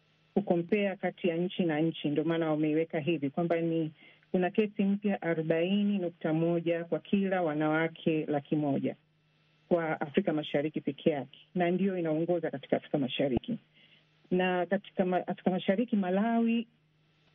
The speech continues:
ndio ambayo inaongoza zaidi. Yani, actually, Malawi yenyewe ina kesi za juu zaidi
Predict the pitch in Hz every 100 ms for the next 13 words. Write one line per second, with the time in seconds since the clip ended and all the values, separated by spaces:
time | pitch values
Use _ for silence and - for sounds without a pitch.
0 | _ - 190 208 214 196 165 175 196 185
1 | 160 165 170 196 180 170 208 202 156 143
2 | 190 208 180 202 - 196 185 165 170 190
3 | 196 180 170 185 185 185 165 156 156 196
4 | - 147 156 165 214 220 - 156 131 143